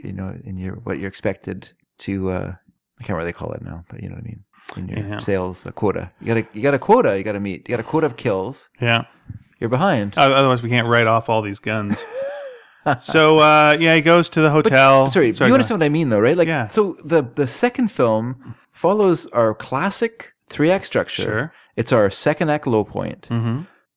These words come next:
Speaker 1: So
Speaker 2: Rock bottom.
Speaker 1: rock bottom.
Speaker 2: Here we go.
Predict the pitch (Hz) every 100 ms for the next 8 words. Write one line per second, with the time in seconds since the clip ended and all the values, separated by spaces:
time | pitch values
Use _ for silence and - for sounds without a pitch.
0 | _ - 117 135 - 104 90 92 _ 113
1 | 135 - 104 82 82 - - 113 147 127
2 | 90